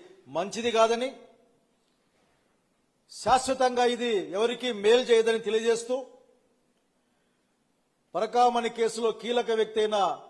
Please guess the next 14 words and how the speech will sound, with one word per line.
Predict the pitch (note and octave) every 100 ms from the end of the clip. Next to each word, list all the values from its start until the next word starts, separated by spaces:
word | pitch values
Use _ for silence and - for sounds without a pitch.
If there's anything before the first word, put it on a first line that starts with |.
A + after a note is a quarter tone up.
| - _ _ _
సి | - A#3 A#3+ G3+
సతీష్ | G#3 A#3 G#3+ - -
కుమార్ | G#3+ G#3+ G3+ G3+
యొక్క | G3+ F#3 F#3 - - - _ _ _ _ -
ప్రాణం | F3 A3 A#3 G#3+
లేని | G#3+ A3+ G3+ C#3 - -
తనాన్ని, | F#3+ G#3 G#3+ A3 A3+ - _ _ -
ప్రాణం | F#3+ G#3+ G3+ -
పోగొట్టుకున్న | G#3+ A3+ A3 G3+ G3+
వైనాన్ని | G3 G3+ G3+ G3 G3 E3 - _ _ -
ప్రజలు | F3+ G#3+ G3+
తెలుసుకోవాల్సిన | G3+ - - G#3+ G3+ G3+
అవసరం | G3+ G#3+ G#3+
ఉంది. | A3